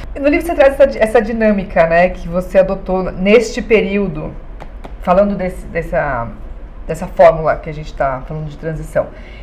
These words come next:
E aí você, nesse período você adotou esse processo,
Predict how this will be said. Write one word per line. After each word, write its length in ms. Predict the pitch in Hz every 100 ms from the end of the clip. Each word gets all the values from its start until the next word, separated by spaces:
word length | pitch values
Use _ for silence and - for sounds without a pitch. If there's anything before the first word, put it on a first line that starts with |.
| -
E 60 | 208
aí 40 |
você, 220 | 262 262
nesse 380 | 285 226 302 -
período 320 | 269 247 220
você 200 | 247 254 233
adotou 560 | 233 226 208 208 214 - - 185
esse 160 | 185
processo, 720 | - 220 220 160 123 - 120